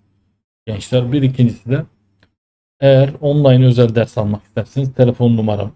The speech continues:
aşağıda. Bu tip soruları online özel derste daha fazlasını beraber de çözebiliriz. Hemen sorumuza bakıyoruz. P x, x küp, K x artı altı,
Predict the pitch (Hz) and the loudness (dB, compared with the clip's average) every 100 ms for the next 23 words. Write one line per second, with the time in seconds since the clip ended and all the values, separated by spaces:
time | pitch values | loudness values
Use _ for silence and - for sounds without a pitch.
0 | _ 131 - 117 107 113 151 _ _ _ | _ -12 -6 -4 -4 -6 -8 _ _ _
1 | _ _ 156 139 135 - 104 104 104 123 | _ _ -6 -4 -4 -4 -6 -4 -4 -2
2 | 170 170 - 135 131 120 120 - 120 104 | -4 -6 -2 2 4 2 0 -8 -10 -10
3 | 104 104 - _ 147 123 117 - 107 101 | -12 -16 -20 _ -2 0 -2 -2 -8 -10
4 | - 131 120 104 98 98 101 - 151 - | -4 -2 0 -2 -6 -8 -8 -4 -4 -6
5 | _ _ _ _ _ 120 101 127 127 - | _ _ _ _ _ -6 -2 -4 -4 -6
6 | 120 104 95 - _ _ _ _ _ - | -4 -4 -6 -18 _ _ _ _ _ -4
7 | 156 139 135 135 120 107 151 131 - 117 | 2 2 2 2 2 2 2 2 0 -4
8 | 107 147 - _ _ _ _ _ _ _ | -4 -6 -10 _ _ _ _ _ _ _
9 | _ _ 147 156 185 - - 185 - - | _ _ 2 4 2 -2 -6 -6 -4 -2
10 | 190 - - 156 170 - 143 131 123 107 | -2 -2 2 2 2 2 2 2 0 0
11 | 104 - 170 | -2 -4 -6